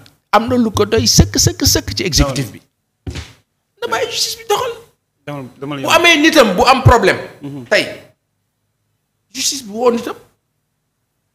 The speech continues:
Speaker 1: dëkk bi day normal. Maar day um si, ak keneen, ak keneen, ak keneen.
Speaker 2: Mhm.
Speaker 1: Donc bu boobaa, keneen du am problème ci justice naan xaaral ma woo ministre bi wala président. Parce que équipe bu président wala ministre bi am na ku ci am jafe-jafe,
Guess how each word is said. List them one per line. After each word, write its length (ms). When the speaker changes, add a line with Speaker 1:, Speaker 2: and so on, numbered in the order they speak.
Speaker 1:
dëkk 160
bi 80
day 120
normal. 360
Maar 220
day 160
um 60
si, 240
ak 160
keneen, 280
ak 120
keneen, 220
ak 120
keneen. 260
Speaker 2:
Mhm. 180
Speaker 1:
Donc 240
bu 80
boobaa, 640
keneen 240
du 60
am 120
problème 300
ci 120
justice 320
naan 160
xaaral 260
ma 80
woo 100
ministre 280
bi 80
wala 200
président. 360
Parce 140
que 80
équipe 220
bu 80
président 480
wala 160
ministre 260
bi 60
am 100
na 60
ku 80
ci 100
am 140
jafe-jafe, 440